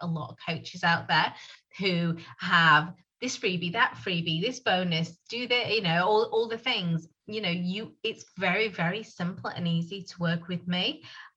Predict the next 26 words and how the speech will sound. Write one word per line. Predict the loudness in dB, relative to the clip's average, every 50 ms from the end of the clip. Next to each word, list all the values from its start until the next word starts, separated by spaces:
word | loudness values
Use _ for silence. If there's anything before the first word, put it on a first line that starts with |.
| _ _ 4
Um, | 4 6 4 4 4 2 0 0 -2
I | -4 -2
have | 0 0 0 2
one | 2 0 0 0 -2
package, | -4 -4 -4 -4 -4 -4 -4 -4 -6 -10 -14 -16 _ _ -6
you | -4 -2 0
know, | 0 0 -2 -4 -6 -10 -12 _
you | -6 -4 -4 -4
pay | -4 0 0 2 2 2 0 -2 -4 -8
one | -10 -8 -4 -2 0 0 0 0 -2
fee | -4 -2 0 0 2 2 0 -2
to | -4 -6 -4 -4
work | -4 -4 -4
with | -6 -6 -4
me | -2 -2 -2 -2 -2
for, | -2 -2 0 0 -2 -4 -8 -14 _ _
for | -4 -2 0 0 -2
si-, | -2 -4 -8 -10 -10 -6 -4
um, | -2 -2 0 0 0 -2 -2 -4
for | -8
six | -8 -6 -8 -8 -8 -6
months, | -6 -6 -4 -4 -6 -8 -10 -14 _ _ _ _ _ _ _ _ _ -14
and | -12 -8 -6
that's | -4 -4 -6 -6 -6 -6
it. | -4 -2 -2 -2 -4 -4 -8 _ _ _ _ _ _ _ _ _
And | 0 2 2 0 -2 -4 -6 -8 -10